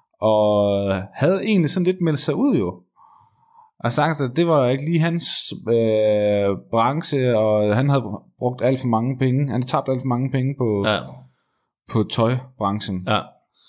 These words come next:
Speaker 1: Han kommer på alligevel.
Speaker 2: Jamen altså, Jakob, han er jo en smart købmand, tror jeg. Og det værste, man kan gøre, hvis man er interesseret i noget, det er jo at begynde at tale det op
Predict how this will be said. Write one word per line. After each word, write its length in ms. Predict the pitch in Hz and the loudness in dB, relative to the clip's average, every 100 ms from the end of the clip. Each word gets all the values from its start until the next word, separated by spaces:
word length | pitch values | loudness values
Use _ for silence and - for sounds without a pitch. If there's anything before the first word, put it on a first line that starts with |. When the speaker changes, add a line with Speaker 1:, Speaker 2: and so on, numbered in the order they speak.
| - - _ _ _ _ - | -20 -20 _ _ _ _ -8
Speaker 1:
Han 120 | 123 | -4
kommer 180 | 151 147 | 0 0
på 160 | 156 156 | 2 2
alligevel. 360 | 151 151 143 135 _ _ _ _ _ _ _ _ 101 | 2 0 -2 -4 _ _ _ _ _ _ _ _ -2
Speaker 2:
Jamen 240 | 104 95 | 0 0
altså, 200 | 90 101 | 0 0
Jakob, 400 | 92 95 110 107 | 0 0 -2 -4
han 140 | 107 | -4
er 140 | 107 101 | -2 0
jo 120 | 95 | 0
en 300 | 92 92 90 | 0 -2 -4
smart 340 | - 117 117 - | -2 0 0 -2
købmand, 400 | 117 127 107 - | -4 -2 -4 -2
tror 160 | 104 | -2
jeg. 140 | 92 95 _ _ _ _ _ _ _ - | -2 -6 _ _ _ _ _ _ _ -6
Og 400 | 95 90 87 92 95 - | -2 0 -2 -4 -6 -2
det 100 | 98 | 0
værste, 280 | 95 123 123 | 0 0 -2
man 160 | 110 | -4
kan 100 | 101 | -2
gøre, 180 | 101 107 | 0 0
hvis 160 | 110 113 | -2 -4
man 180 | 98 | -6
er 240 | 95 90 87 | -4 -4 -4
interesseret 500 | 90 90 - 131 131 | -4 -6 -2 2 2
i 60 | 117 | 2
noget, 360 | 110 120 120 - - | 2 2 -2 -10 -4
det 100 | 110 | 0
er 120 | 110 | 2
jo 380 | 113 113 101 95 | 2 2 2 0
at 60 | 92 | -2
begynde 360 | 101 117 110 110 | -2 -2 -2 -2
at 480 | 95 92 90 90 - | -2 0 0 -2 -2
tale 220 | 117 101 | 0 0
det 100 | 95 | 0
op 140 | 95 | 0